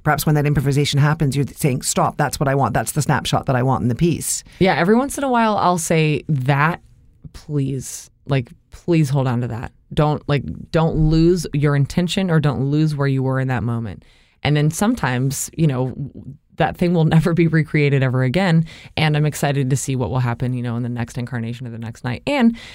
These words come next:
Speaker 2: there are a number, particularly in this show that we're about to do tonight, E T M Double Down, there are a handful of moments that are so emotional that, that, that really changes the dancer's intention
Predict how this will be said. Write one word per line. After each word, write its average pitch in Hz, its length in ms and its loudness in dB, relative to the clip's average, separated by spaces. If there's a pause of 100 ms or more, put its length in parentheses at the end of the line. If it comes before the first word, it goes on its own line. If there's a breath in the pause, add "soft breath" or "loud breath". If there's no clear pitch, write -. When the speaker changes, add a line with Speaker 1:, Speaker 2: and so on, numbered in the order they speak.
(120 loud breath)
Speaker 2:
there 214 120 2
are 240 40 2
a - 20 2
number, 214 260 2
particularly 160 640 2
in 143 100 4
this 160 120 6
show 165 140 2
that 123 100 0
we're 127 80 2
about 139 200 0
to 143 80 -4
do 131 120 0
tonight, 127 340 -2
E 139 80 -2
T 139 200 -2
M 127 260 -2
Double 123 240 -2
Down, 123 340 -2 (500 soft breath)
there 170 160 2
are 247 200 2
a 226 40 2
handful 202 360 2
of 151 120 0
moments 151 480 2
that 123 220 -2
are 147 120 2
so 185 220 0
emotional 143 640 0
that, 139 160 -2
that, 151 220 0 (440)
that 175 220 -2
really 151 480 2
changes 127 400 -2
the 120 80 -4
dancer's 123 380 -6
intention 123 580 -6